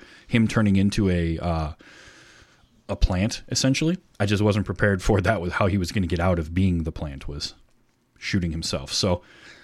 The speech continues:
you know, it is what it is. But overall, again, I, I enjoyed that for his performance.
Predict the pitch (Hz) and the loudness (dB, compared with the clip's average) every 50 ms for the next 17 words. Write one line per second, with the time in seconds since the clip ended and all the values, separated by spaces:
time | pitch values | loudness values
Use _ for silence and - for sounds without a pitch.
0 | - _ _ _ _ 359 302 175 151 156 - _ _ 185 175 165 165 160 156 147 | -20 _ _ _ _ 0 0 2 2 0 -4 _ _ -2 -2 0 0 0 0 0
1 | 135 131 123 117 107 98 95 92 92 85 82 - - 110 104 - - _ _ _ | 0 0 0 2 2 4 4 4 4 2 2 2 2 2 2 2 -2 _ _ _
2 | - - 156 143 127 117 135 160 139 117 113 117 107 123 143 156 90 76 - _ | 2 2 4 6 6 8 8 8 8 6 4 2 0 0 2 2 0 -2 -4 _
3 | 98 98 98 101 107 - 98 101 92 90 85 87 95 98 110 110 104 98 92 98 | 0 2 2 2 2 2 2 2 4 2 2 4 4 4 6 6 4 4 2 0
4 | 92 - _ _ _ _ _ _ _ - 90 101 95 92 85 90 - - _ - | -2 -4 _ _ _ _ _ _ _ -4 0 2 2 4 2 0 -4 -10 _ -18
5 | - - - 92 90 87 85 - - 90 - - - - - 90 73 67 67 - | -8 -4 -2 0 0 0 0 -2 -2 -4 -6 -8 -12 -12 -12 -12 -14 -14 -16 -16
6 | - - - | -16 -16 -16